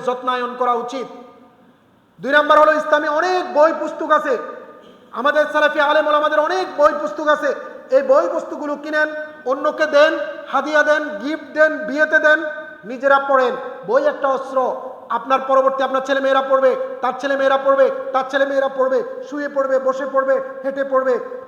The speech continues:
ট্রাভেলিংয়ে পড়বে। বই পুস্তক কিনেন, আমরা আমাদের বৈশ্বিক স্বার্থ সুবিধাগুলোকে যত সিরিয়াসলি দেখি, আমরা যেন ইবাদত বন্দিগুলো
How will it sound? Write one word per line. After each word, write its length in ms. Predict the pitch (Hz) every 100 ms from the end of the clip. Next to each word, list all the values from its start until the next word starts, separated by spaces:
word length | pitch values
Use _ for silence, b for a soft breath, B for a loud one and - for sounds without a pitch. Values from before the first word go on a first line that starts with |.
| - - -
ট্রাভেলিংয়ে 460 | 240 240 262 254 247 240
পড়বে। 220 | 220 214 - - - - - - _ 170
বই 140 | 214 247 254
পুস্তক 280 | 254 269 269
কিনেন, 220 | 269 277 277 - - - -
আমরা 240 | 220 277 277
আমাদের 240 | 277 277 269 247
বৈশ্বিক 340 | 277 269 320
স্বার্থ 260 | - 277 -
সুবিধাগুলোকে 560 | 277 277 277 269 269 269
যত 200 | 269 269 269
সিরিয়াসলি 400 | 311 359 - 359 330
দেখি, 180 | 285 269 - - -
আমরা 220 | 220 247
যেন 160 | 269 254 247 - - -
ইবাদত 420 | 233 294 359 370 -
বন্দিগুলো 400 | 330 320 302